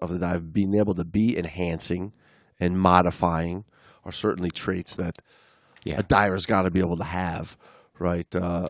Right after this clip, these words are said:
Speaker 1: not getting wrapped up in the moment and fearing the worst and getting stuck on that, but, but always being able to, to see a way home.
Speaker 2: Yeah. Those are good qualities to have, for sure.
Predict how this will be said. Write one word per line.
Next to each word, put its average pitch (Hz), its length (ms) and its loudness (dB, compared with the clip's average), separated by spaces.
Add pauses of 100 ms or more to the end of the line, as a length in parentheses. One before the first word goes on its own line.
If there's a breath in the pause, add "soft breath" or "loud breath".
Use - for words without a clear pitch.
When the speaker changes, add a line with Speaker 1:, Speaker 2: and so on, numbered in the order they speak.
Speaker 1:
not 92 420 0
getting 92 400 -2
wrapped 92 320 0
up 92 120 -2
in 90 80 2
the 90 100 0
moment 90 540 0 (460 soft breath)
and 85 300 -4
fearing 95 440 4
the 87 80 4
worst 90 400 4
and 90 100 -8
getting 90 180 -4
stuck - 400 -2
on 95 220 2
that, 82 180 -4
but, - 140 -6 (120)
but 85 240 -4 (100)
always 92 280 0
being 90 220 -4
able 87 160 -4
to, 82 160 -6 (500 soft breath)
to 92 100 -6
see 98 280 0
a 87 80 4
way 85 160 2
home. 87 400 2 (120)
Speaker 2:
Yeah. 90 500 -2 (460 loud breath)
Those 80 220 -12
are 69 140 -6 (100)
good 71 300 -6
qualities 65 640 -6
to - 100 -14
have, 110 400 -14
for - 220 -20
sure. - 480 -10